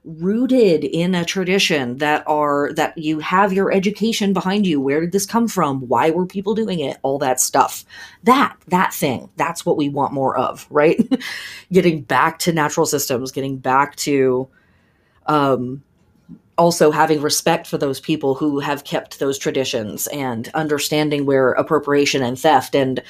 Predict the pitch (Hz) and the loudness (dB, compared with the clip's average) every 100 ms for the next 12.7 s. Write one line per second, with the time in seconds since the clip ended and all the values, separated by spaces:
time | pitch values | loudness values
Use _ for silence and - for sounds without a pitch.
0 | - - - - 160 139 160 165 160 151 | -16 -18 -18 0 0 2 4 6 6 6
1 | 165 143 - 165 156 151 131 120 139 139 | 2 0 0 -2 0 0 -2 -2 -2 0
2 | 135 - - 165 139 139 151 147 156 151 | 0 -2 -2 0 2 4 4 4 4 4
3 | 135 143 131 120 120 - - 160 160 151 | 4 2 2 0 -4 -10 -10 0 2 4
4 | 151 147 139 135 156 143 147 - - 143 | 0 0 -2 -2 0 0 0 -4 -4 -6
5 | 143 139 139 135 120 - 131 131 90 - | -6 -2 -2 -2 -4 -4 -4 -4 -6 -12
6 | - - - - - - - - 143 165 | -18 -20 -20 -20 -20 -20 -20 -18 0 2
7 | 160 160 143 151 160 - 160 143 113 - | 2 0 0 0 0 -2 -2 2 0 0
8 | 143 127 151 92 - - - 185 180 185 | -4 -4 -2 -4 -6 -8 0 0 2 2
9 | 190 214 180 160 160 - 180 156 151 135 | 2 2 2 2 0 -2 2 2 2 0
10 | 131 - 85 67 _ _ - 170 160 - | 0 -4 -10 -12 _ _ -2 -2 -2 -8
11 | _ _ _ _ _ _ _ _ _ _ | _ _ _ _ _ _ _ _ _ _
12 | _ _ - 220 214 175 | _ _ 2 4 4 0